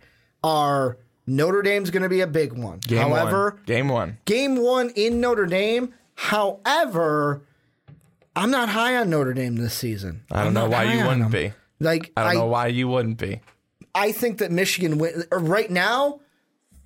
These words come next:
Speaker 1: I think I'd pick Michigan in that game. Ask me week one, might be different, but I think Michigan can win that game. However, it's a rivalry game. Anything can happen, and we know that with Jim Harbaugh. Just look at what I said with Michigan State and Ohio State, how many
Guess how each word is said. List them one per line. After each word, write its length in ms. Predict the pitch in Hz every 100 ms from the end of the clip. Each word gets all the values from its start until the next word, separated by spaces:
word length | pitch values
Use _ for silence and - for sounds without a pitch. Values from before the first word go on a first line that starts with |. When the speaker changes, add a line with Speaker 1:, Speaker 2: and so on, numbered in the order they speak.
| _ -
Speaker 1:
I 100 | 165
think 180 | 175 170
I'd 180 | 151
pick 200 | 165 160
Michigan 420 | 151 156 - 147 139
in 140 | 139
that 180 | 135 127
game. 220 | 127 113
Ask 260 | 143 156 175
me 140 | 160
week 240 | 151 143
one, 260 | 139 156 170
might 180 | 156 143
be 80 | 131
different, 460 | 120 160 175 185 - - _ -
but 100 | 156
I 80 | 160
think 200 | 175 151
Michigan 460 | 156 143 - 156
can 160 | 147 143
win 160 | 139
that 160 | 135 131
game. 200 | 151 113
However, 280 | 170 214 185
it's 100 | 151
a 60 |
rivalry 480 | 156 214 202 160 147
game. 280 | 143 139 135 - _ _
Anything 420 | 165 165 - 160
can 100 | 135 131
happen, 340 | 143 123 120
and 100 | 120
we 120 | 135
know 180 | 135 135
that 180 | 131 120
with 120 | 123
Jim 220 | 139 120
Harbaugh. 500 | 113 143 139 127 120 117 - _ _ _ -
Just 240 | 151 135
look 180 | 143 143
at 100 | 131
what 120 | 131
I 80 | 127
said 240 | - 127
with 100 | 123
Michigan 380 | 123 127 - 127
State 220 | - 131
and 100 | 120
Ohio 260 | 120 131 127
State, 300 | 117 127 120
how 120 | 127
many 200 | 127 120